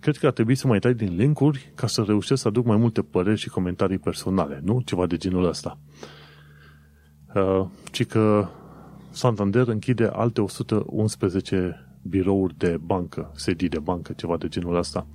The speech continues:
Nu ar fi singurii care închid, ci că în U K mai bine de o mie de birouri, de sedii de bancă au fost închise de către toate băncile, de la Barclays, NatWest, Santander, orice vrei tu,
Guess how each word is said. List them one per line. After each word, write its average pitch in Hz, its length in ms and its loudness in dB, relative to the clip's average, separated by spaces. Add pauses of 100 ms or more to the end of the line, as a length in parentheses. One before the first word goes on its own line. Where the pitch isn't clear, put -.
(540)
Nu 147 100 2
ar 139 60 2
fi 156 120 0
singurii 98 360 0
care 87 200 0
închid, 113 460 -4
ci - 140 -8
că 110 300 2 (120)
în 107 320 2
U 104 280 2
K - 60 -10 (400)
mai 101 140 2
bine 107 280 2
de 98 240 2
o 92 540 2
mie 98 360 4
de 90 300 0 (120)
birouri, 92 460 0
de - 140 -16
sedii 87 380 -4
de 85 100 -2
bancă 107 320 -2
au 95 60 0
fost 98 200 -4
închise 104 360 -2
de 95 120 0
către 98 280 -2
toate - 240 -2
băncile, 85 420 -2
de 82 100 -4
la 87 100 0
Barclays, 98 560 -2
NatWest, 98 640 -2 (320)
Santander, 90 600 0
orice 104 260 -2
vrei 90 160 0
tu, 113 200 0